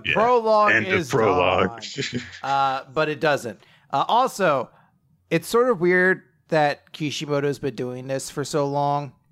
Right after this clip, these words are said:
Speaker 2: and he has a really weird way of framing this final super significant panel when you're like, "Why is what's his name and his dog, like,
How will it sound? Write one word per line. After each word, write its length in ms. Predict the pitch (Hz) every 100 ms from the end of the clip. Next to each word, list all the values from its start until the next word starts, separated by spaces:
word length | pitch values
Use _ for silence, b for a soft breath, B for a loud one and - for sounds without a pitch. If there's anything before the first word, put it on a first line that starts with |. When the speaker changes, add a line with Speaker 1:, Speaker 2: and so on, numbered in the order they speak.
| _
Speaker 2:
and 140 | 135 139
he 60 |
has 180 | 135 123
a 80 | 120
really 400 | 107 131 135 123
weird 440 | 107 120 127 117
way 220 | 117 123
of 100 | 120
framing 540 | - - 127 127 135 127
this 180 | 117 -
final 460 | 131 123 131 127
super 340 | - 139 117 131
significant 640 | 131 120 120 151 127 -
panel 500 | 127 123 127 131 - b b b -
when 200 | 135 135
you're 120 | 139
like, 440 | 139 139 135 - _ _ _ _ _ _ -
"Why 200 | 156 247
is 200 | 208 123
what's 320 | 135 196 -
his 180 | 190 -
name 180 | 185 165
and 100 | 123
his 320 | 123 202 170
dog, 380 | 170 131 120 110
like, 200 | 127